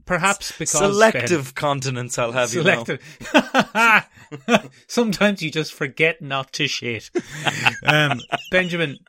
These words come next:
Speaker 1: this is what happens when you make a film in the late eighties and the people working on it are in their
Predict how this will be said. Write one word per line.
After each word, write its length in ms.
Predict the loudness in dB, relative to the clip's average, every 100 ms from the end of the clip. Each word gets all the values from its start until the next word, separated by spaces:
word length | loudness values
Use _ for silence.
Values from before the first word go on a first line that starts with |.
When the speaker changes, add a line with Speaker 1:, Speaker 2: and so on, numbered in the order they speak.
| _ _ _ _ _
Speaker 1:
this 260 | -4 -2 0
is 80 | 0
what 120 | 4
happens 300 | 4 2 -2
when 100 | -4
you 80 | -2
make 180 | -2 -2
a 40 |
film 220 | -2 -2
in 60 | -2
the 80 | -2
late 220 | 0 2
eighties 360 | 2 0 -4
and 100 | -6
the 60 | -6
people 260 | -6 -6 -4
working 300 | 0 0 0
on 140 | -4
it 60 | -2
are 160 | -2
in 120 | -2
their 180 | -2 -8